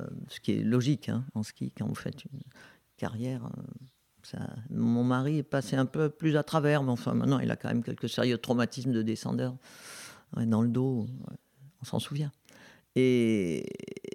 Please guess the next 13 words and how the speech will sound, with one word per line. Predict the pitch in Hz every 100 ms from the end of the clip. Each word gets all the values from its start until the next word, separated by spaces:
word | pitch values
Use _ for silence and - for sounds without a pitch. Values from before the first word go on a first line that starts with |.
| -
et, | - 113 -
et | 127
c'était | - 127 180 190
du | 156 151
Bordeaux | 131 127 143 147
rouge, | 117 139 180 - _ _ - - - - - - - _
parce | 151 - -
que, | - 139 151 180 175 147 131 123 - - - -
euh, | - 85 85 87 87 80 - - - - 50 - - 113
je | 127
me |
souviens | 123 127 139 180
que | 170 123 110 -